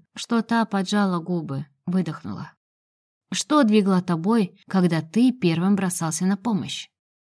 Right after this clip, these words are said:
«Я не знаю», жестко отозвался юный полисмен.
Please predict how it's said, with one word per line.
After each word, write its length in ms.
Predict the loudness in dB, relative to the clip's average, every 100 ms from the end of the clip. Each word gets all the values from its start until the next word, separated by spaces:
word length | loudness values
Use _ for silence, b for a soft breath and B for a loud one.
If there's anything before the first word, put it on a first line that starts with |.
| _ _ _ 4
«Я 380 | 8 10 10
не 140 | 10 8
знаю», 560 | 6 4 6 4 -2 -10 _ _ _ _ _ _ _ -4
жестко 520 | 0 2 0 0 -2
отозвался 600 | 0 -2 0 0 0 0
юный 300 | 0 0 -2
полисмен. 580 | -4 -6 -6 -8 -10